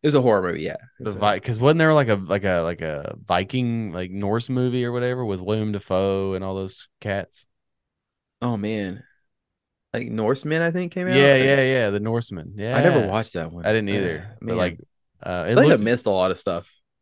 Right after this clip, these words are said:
Speaker 2: No, it's just nothing has, is, has captured your interest. This
Speaker 1: It
Speaker 2: is what I'm
Speaker 1: hasn't
Speaker 2: saying.
Speaker 1: really. I mean, honestly. Avatar
Speaker 2: Um,
Speaker 1: two came out this year. Let's
Speaker 2: I don't,
Speaker 1: go.
Speaker 2: I don't give a shit, dude.
Speaker 1: Fucking
Speaker 2: And,
Speaker 1: James
Speaker 2: like, I'm, like,
Speaker 1: Cameron.
Speaker 2: mad at all the people that are going because James Cameron's such a pompous dickhole, dude. He's
Speaker 1: Talking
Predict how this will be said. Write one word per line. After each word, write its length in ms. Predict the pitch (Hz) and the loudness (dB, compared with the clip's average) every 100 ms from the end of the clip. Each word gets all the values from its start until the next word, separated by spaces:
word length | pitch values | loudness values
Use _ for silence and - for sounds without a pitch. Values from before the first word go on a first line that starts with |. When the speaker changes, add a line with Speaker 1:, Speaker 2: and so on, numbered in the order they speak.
| _ | _
Speaker 2:
No, 500 | - 131 123 120 120 | 0 4 6 4 2
it's 240 | 123 107 - | -2 -2 -6
just 200 | 107 104 | -6 -2
nothing 380 | 113 107 101 95 | 0 0 -2 -4
has, 260 | 101 90 - | -4 -6 -4
is, 460 | 104 95 92 - - | -4 -4 -8 -12 -8
has 280 | 104 90 | -6 -6
captured 460 | - - 95 - 90 | -4 -2 -2 -4 -8
your 220 | 87 85 | -6 -4
interest. 580 | 87 139 - 82 - - | -4 -4 -6 -10 -12 -14
This 120 | 87 | -10
Speaker 1:
It 20 | - | -8
Speaker 2:
is 80 | |
what 80 | - - | -6 2
I'm 40 | |
Speaker 1:
hasn't 240 | 113 101 | 4 2
Speaker 2:
saying. 120 | 90 90 | 0 -4
Speaker 1:
really. 300 | 95 90 - | -2 -4 -4
I 60 | |
mean, 160 | 104 98 | -6 -4
honestly. 540 | 95 90 90 87 - - | -4 -4 -6 -8 -8 -2
Avatar 460 | 120 127 113 107 135 | 4 6 8 8 8
Speaker 2:
Um, 40 | |
Speaker 1:
two 220 | - 131 | 6 4
came 220 | 190 175 131 | 4 4 4
out 180 | 110 | 4
this 180 | 113 110 | 2 0
year. 140 | 107 120 | 2 4
Let's 180 | 127 | 4
Speaker 2:
I 40 | 92 | 4
don't, 100 | 98 | 4
Speaker 1:
go. 320 | 107 131 160 - | 4 4 -2 -10
Speaker 2:
I 40 | |
don't 120 | 101 90 | -12 -10
give 160 | 87 | -10
a 60 | 80 | -10
shit, 400 | - 82 85 - | -10 -6 -6 -6
dude. 300 | 85 90 98 | -8 -6 -6
Speaker 1:
Fucking 240 | 113 95 | -6 -2
Speaker 2:
And, 80 | 101 | 0
Speaker 1:
James 80 | 110 | 0
Speaker 2:
like, 240 | 110 107 | 0 2
I'm, 160 | 113 123 | 2 4
like, 180 | 127 131 | 4 2
Speaker 1:
Cameron. 140 | 110 | 0
Speaker 2:
mad 260 | 104 110 113 | 2 4 4
at 80 | |
all 140 | 107 107 | 4 2
the 80 | 98 | 2
people 260 | 113 107 | -2 -2
that 140 | 104 92 | -2 -2
are 80 | |
going 300 | 85 95 92 | -2 -2 -2
because 260 | 90 87 92 | -6 -8 -8
James 280 | 92 95 92 | -6 -6 -4
Cameron's 320 | 95 90 87 | -6 -8 -8
such 200 | 98 92 | -10 -10
a 60 | 87 | -6
pompous 520 | - 87 90 90 - | -4 -2 -4 -6 -10
dickhole, 560 | 95 92 87 87 85 | -6 -6 -6 -6 -6
dude. 80 | 85 87 | -8 -2
He's 40 | |
Speaker 1:
Talking 140 | 135 | 0